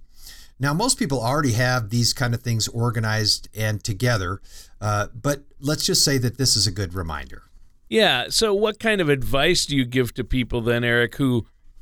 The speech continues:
Speaker 2: uh, may have multiple sources of income? I'm sure sorting through that and getting everything organized can be a little tricky.
Speaker 1: You bet. Yeah, I think, uh,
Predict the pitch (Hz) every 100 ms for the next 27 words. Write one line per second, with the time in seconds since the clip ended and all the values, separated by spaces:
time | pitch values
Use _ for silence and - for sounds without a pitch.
0 | - 135 120 101 151 151 147 143 117 135
1 | 151 170 165 139 131 - 147 160 - 143
2 | 110 117 131 160 - 117 107 110 113 -
3 | 151 135 131 120 - 139 127 117 - 123
4 | 120 185 160 131 - 131 120 127 113 113
5 | 107 107 123 113 104 101 104 101 113 -
6 | 120 113 107 110 101 - 156 - - -
7 | - - - 113 127 - 160 139 - -
8 | - - 113 127 120 123 131 - 160 170
9 | - - 135 123 120